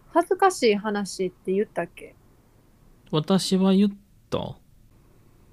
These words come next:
Speaker 2: 言った。私言った。
Speaker 1: 何言った？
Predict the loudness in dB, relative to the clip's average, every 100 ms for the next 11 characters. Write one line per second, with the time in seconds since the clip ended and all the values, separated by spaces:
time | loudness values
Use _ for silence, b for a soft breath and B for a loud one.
0 | _ _ -4 -4 -4 -8 -6 -4 -4 -6
1 | -10 -12 _ _ _ _ _ _ _ _
2 | _ _ _ _ -20 -20 -20 -20 -20 -20
3 | -20 -20 -20 -8 -4 0 0 -2 -6 -8